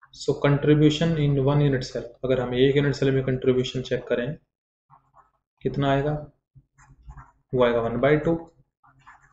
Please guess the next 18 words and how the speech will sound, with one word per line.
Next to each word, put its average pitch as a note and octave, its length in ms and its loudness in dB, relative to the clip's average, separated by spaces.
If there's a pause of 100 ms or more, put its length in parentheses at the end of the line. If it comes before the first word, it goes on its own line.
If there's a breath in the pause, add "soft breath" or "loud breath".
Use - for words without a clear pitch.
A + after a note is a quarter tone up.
(120)
अगर A#2+ 200 0
दो A#2+ 160 2
में C3 140 0
complete C3 380 -2
एक C3 180 2
है C3+ 60 -2
तो C3 140 -6
एक A#2 100 -6
में B2 140 -6
कितना C3 200 -8
है, A#2+ 100 -8
वन A#2 180 -6
बाई C3+ 160 -2
टू। D3+ 220 -8 (840)
और C3 200 -4
total C#3+ 300 6
phase D3+ 280 2
center D3 260 0